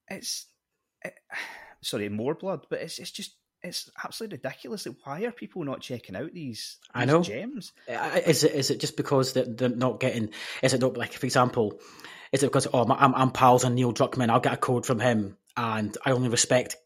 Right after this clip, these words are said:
Speaker 2: these big guys," and, like, I don't know, maybe, maybe I'm being overly critical. I just feel as though it, maybe that there's, there's snobbery behind it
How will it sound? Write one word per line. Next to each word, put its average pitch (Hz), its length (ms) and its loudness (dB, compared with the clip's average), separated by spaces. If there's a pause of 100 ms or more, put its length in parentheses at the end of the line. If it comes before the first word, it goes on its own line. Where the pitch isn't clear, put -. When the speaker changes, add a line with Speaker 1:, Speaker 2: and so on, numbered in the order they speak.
(140)
Speaker 2:
these 123 240 -6
big - 260 0
guys," 131 200 0
and, 120 100 0
like, 123 180 -2 (220)
I 214 80 10
don't 247 120 10
know, 160 180 10 (180)
maybe, 190 220 6
maybe 190 200 4
I'm 185 60 4
being 170 120 4
overly 143 280 6
critical. - 380 2
I 117 40 0
just 156 140 -4
feel 214 160 4
as 196 100 6
though 139 180 6
it, 131 180 -2
maybe 143 220 4
that 123 140 0
there's, 117 220 -4 (120)
there's 117 180 -4
snobbery 160 760 2
behind 117 400 2
it 104 160 -6